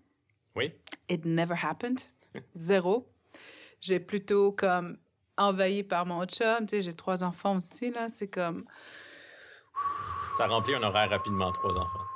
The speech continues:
Speaker 2: Ouais, mais c'est surtout cet automne, ça a été assez intense, hein,
Speaker 1: Oui.
Speaker 2: avec, euh, tout ce qui est arrivé. Et alors, j'ai, finalement, j'ai, j'étais un peu brûlée déjà, mais là, je suis juste comme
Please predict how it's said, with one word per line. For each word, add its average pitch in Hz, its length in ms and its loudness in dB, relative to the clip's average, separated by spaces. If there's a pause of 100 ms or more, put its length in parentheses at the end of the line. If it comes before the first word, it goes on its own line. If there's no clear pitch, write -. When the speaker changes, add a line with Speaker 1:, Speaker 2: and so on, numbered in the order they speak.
(360)
Speaker 2:
Ouais, 190 320 4 (140)
mais 185 220 4
c'est 185 180 0
surtout 220 360 -2
cet 196 300 -2
automne, 196 360 0
ça - 140 -2
a 160 40 -2
été 160 280 -2
assez 165 240 -2
intense, 185 520 0
hein, 208 500 0 (120)
Speaker 1:
Oui. 92 120 -6 (100)
Speaker 2:
avec, 165 420 -8
euh, 156 180 -6
tout - 140 -12
ce - 160 -4
qui - 80 -10
est 156 140 -10
arrivé. 156 840 -2
Et 151 60 -6
alors, 147 320 -4
j'ai, 147 240 -4
finalement, 160 560 0
j'ai, 143 320 -6 (800)
j'étais - 380 -2
un 190 100 4
peu 320 200 2
brûlée 190 880 2
déjà, 180 580 4 (580)
mais 165 220 2
là, 175 220 2
je 170 80 -2
suis 165 200 -4
juste 147 320 -6
comme 147 400 -2